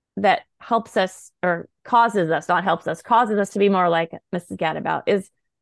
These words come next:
and I was teaching my kindergartners about searching for something on Google or searching on the internet. The symbol that we look for at,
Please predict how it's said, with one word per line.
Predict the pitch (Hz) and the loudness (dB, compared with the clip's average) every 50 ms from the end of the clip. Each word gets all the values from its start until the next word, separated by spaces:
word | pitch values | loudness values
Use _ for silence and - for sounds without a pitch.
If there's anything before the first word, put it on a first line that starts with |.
| _ _ _ _ _ _ _ _ _ _ _ _ _ _ _ _ _ _ - | _ _ _ _ _ _ _ _ _ _ _ _ _ _ _ _ _ _ -4
and | 214 202 | -2 0
I | 185 | 0
was | 180 190 - | 0 -2 -2
teaching | - 233 208 - 208 202 | -4 -4 -2 0 0 0
my | 196 190 185 - _ _ | 0 -2 -2 -6 _ _
kindergartners | - 240 208 196 190 180 180 - - 175 180 170 | -6 -4 -2 -2 0 0 0 -2 -2 -4 -6 -4
about | 185 175 180 180 170 - - - | -4 -2 0 0 0 0 -4 -6
searching | - - 208 185 - - 180 190 | -2 0 0 0 0 -2 -6 -4
for | - - 190 | -4 -6 -4
something | - - 175 170 170 170 170 165 156 - | -2 -2 -2 -2 -4 -4 -6 -6 -4 -2
on | 165 160 156 165 170 | -2 -2 -2 -4 -4
Google | 165 202 190 185 - - - - - _ _ _ - | -2 -2 0 0 0 -2 -4 -6 -14 _ _ _ -6
or | 160 | -6
searching | 170 - - 170 170 - 175 170 | -4 -2 0 -2 -2 -2 -4 -4
on | 165 170 | -4 -2
the | 175 175 | -4 -4
internet. | 180 175 170 156 127 - _ _ _ _ _ _ _ _ _ _ _ _ _ _ - | -4 -4 -6 -6 -8 -10 _ _ _ _ _ _ _ _ _ _ _ _ _ _ -6
The | 202 214 214 208 | 0 0 0 0
symbol | 208 - - 240 247 285 285 254 208 185 196 220 262 - _ _ _ _ _ _ _ _ _ _ _ _ _ _ _ _ _ | 0 -2 -2 0 2 2 4 4 4 4 4 2 0 -2 _ _ _ _ _ _ _ _ _ _ _ _ _ _ _ _ _
that | 190 196 202 185 175 | -2 0 2 2 2
we | 214 220 202 | 2 2 2
look | 208 226 226 _ | 2 0 -2 _
for | - 220 190 180 | -2 0 2 2
at, | 175 - 175 170 - | 2 0 -2 -4 -4